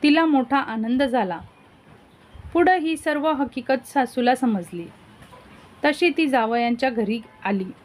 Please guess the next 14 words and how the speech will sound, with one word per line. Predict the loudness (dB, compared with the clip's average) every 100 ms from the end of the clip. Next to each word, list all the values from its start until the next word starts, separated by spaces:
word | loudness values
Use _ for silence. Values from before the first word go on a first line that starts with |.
| -20 -20 -20 -20 -20 -20 -20 -20 -6
पटापटा | -2 0 0 0 2 0
पाया | 2 0 0
पडू | -2 -6 -4
लागली. | -2 -4 -4 -12 -16 -20 -20 -20 -20 -20 -20 -20 -20 -8 -2
केलेला | 0 2 0 -2 -2
अपराध | -4 0 0 0
कबूल | -6 -2 0
झाली. | 2 0 -2 -12 -20 -20 -20 -20 -20 -20 -20 -20 -14 0
तिला | 2 2
पश्चाताप | 0 -4 -2 -4 0 -2
झाला. | 0 -4 -4 -8 -18 -20 _ -20 -20 -20 -20 -20 -20 -20 -20 -14 -4
अशा | 0 0
कुर-, | 0 0 -2 0
कर्मामुळे | 0 2 2 0 2 0